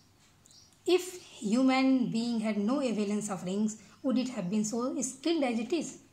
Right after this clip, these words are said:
और यदि मनुष्य को evil and sufferings या दुख और कष्ट नहीं आते जीवन में तो क्या यह इतना कुशल होता जितना ये आज है?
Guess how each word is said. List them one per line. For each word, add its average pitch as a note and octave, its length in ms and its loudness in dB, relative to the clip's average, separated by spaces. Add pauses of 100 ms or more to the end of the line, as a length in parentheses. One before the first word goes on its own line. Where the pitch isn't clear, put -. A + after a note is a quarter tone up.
(1300)
और G#3+ 160 0
यदि A3 340 2
मनुष्य B3 440 2
को G#3+ 440 -6 (240)
evil B3 240 2
and A3 260 0
sufferings G#3 520 -2
या G3 80 -2
दुख B3 240 -4
और G3 160 -6
कष्ट - 180 -6
नहीं G#3 240 0
आते F3+ 260 -6
जीवन F3+ 220 -4
में F#3+ 280 -6 (360)
तो B3+ 80 -2
क्या B3 180 0
यह A#3 340 -2
इतना C4 420 0
कुशल B3+ 320 2
होता A3+ 360 -6 (200)
जितना F#3+ 240 -4
ये F#3+ 180 -4
आज F#3 180 -4
है? B3 260 -4